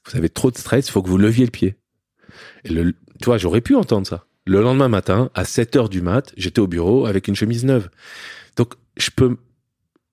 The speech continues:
en fait, je peux maintenant comprendre que mon corps me parlait, me disait quelque chose. Et moi, à l'époque, j'étais en train de me dire, « Mais non, mais rien du tout, c'est que dalle, ça, tu rigoles. »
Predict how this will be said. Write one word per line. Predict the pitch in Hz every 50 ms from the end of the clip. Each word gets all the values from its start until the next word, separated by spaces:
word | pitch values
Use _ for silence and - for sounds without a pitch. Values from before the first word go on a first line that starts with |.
| _ _ _ _ _ _ _
en | - -
fait, | - 151 143
je | - -
peux | - 110 95
maintenant | 98 104 117 127 123
comprendre | 120 - 107 101 - - 156 165 156 135
que | - 113
mon | 98 92 92 95 98
corps | 98 - - - 156 156 139
me | 110 95 87
parlait, | - 113 110 139 160 151
me | 120 98
disait | 90 90 98 104 127 135
quelque | - - 98 -
chose. | - 92 92 98 - _ _ _ _ _ _ _ _ -
Et | 98
moi, | 90 104 127 143
à | 147 113 110
l'époque, | 95 92 - - 131 151 151 -
j'étais | 95 90 - -
en | 92
train | 90 - 95
de | 107
me | 117
dire, « | 82 90 87
Mais | 85
non, | 85 85 80 78
mais | 73 78
rien | 78 73 85 87
du | 85 80 78
tout, | - 101 90
c'est | - - -
que | - - -
dalle, | 90 95 104 95 85
ça, | - 82 80
tu | - - 90 85
rigoles. » | 90 98 113 131 127 113